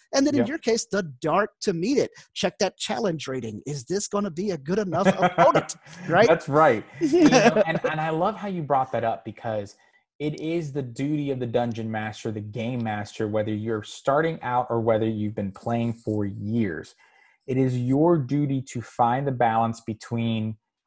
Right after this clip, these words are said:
Speaker 2: hey, you know, is, you know, what's the what's the balance between tension and drama within the story, right? You know, are we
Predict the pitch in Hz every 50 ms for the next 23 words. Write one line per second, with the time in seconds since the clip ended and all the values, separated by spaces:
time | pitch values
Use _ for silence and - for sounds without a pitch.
0 | _ _ _ - - 135 127 113 104 98 101 101 - _ _ _ _ _ _ -
1 | - 127 123 117 120 - 131 135 143 143 143 175 156 139 131 123 117 113 123 135
2 | 143 143 - - 151 135 - _ _ _ - - 139 147 165 165 - - 180 147
3 | 147 143 131 139 147 139 - 139 127 - - 123 120 113 - - - 135 131 123
4 | - - 123 120 117 110 98 107 113 113 110 107 107 101 98 95 101 113 110 107
5 | - - 107 101 98 95 - - - - 87 82 76 76 69 58 - _ _ _
6 | _ _ _ _ _ _ - 113 107 104 101 98 - _ _ _ _ _ - 123
7 | 120 117 110 - - 120 120 120 113 117 131 143 151 156 151 151 147 143 131 -